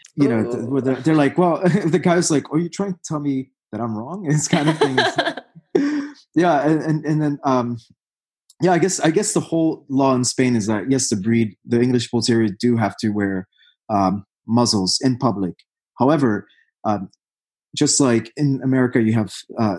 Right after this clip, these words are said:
Speaker 1: the states that have different laws, and, you know, the counties have different laws. It was the same in Spain, uh, where we, you know, Catalonia had different laws for this breed, and this breed, there was no such thing as, they didn't have to wear muzzles. So it was a bit of a, it was a bit of an issue, um,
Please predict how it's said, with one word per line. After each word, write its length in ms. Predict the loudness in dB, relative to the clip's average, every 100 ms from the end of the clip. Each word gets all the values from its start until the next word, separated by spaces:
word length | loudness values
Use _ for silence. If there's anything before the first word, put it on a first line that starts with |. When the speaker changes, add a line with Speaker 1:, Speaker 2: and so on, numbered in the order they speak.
| -2
Speaker 1:
the 80 |
states 380 | -2 2 0 0
that 120 | -2
have 140 | -2 -4
different 300 | -4 -4 -2
laws, 420 | 0 2 0 0
and, 160 | -4 -4
you 120 | -6
know, 100 | -4
the 180 | -4 -6 -4
counties 340 | 0 2 0 -2
have 120 | -8
different 260 | -8 -8
laws. 320 | -4 -4 -4 -8 -18 -6 0
It 60 |
was 120 | 0
the 60 | 2
same 200 | 2 2
in 80 | 0
Spain, 440 | -2 0 2 4
uh, 140 | 2 0
where 200 | 0 0
we, 240 | 0 -2 0
you 80 |
know, 80 | 0
Catalonia 500 | 2 2 4 4 4
had 120 | 2
different 280 | 0 -2 0
laws 340 | 2 0 -2 -4
for 100 | -2
this 220 | 0 -2
breed, 320 | 0 2 2 -2 -8 -8
and 200 | -4 -2
this 140 | -2
breed, 200 | 0 0
there 100 | 2
was 160 | 0 -2
no 140 | -2
such 280 | -2 -6 -4
thing 160 | -4 -2
as, 220 | -4 -6 -10 -20 _ 0
they 80 | 2
didn't 160 | 2
have 180 | 2 0
to 60 | 0
wear 140 | -2
muzzles. 420 | -2 -4 -6 -8 -14 _
So 320 | 0 4 4
it 80 | 4
was 140 | 2
a 40 | 2
bit 140 | 2
of 100 | 2 4
a, 220 | 4 2
it 340 | -2 -10 _ -2
was 140 | 0
a 40 |
bit 120 | 2 0
of 120 | 0
an 100 | 0
issue, 480 | 0 0 0 0 -2
um, 340 | -2 -2 -4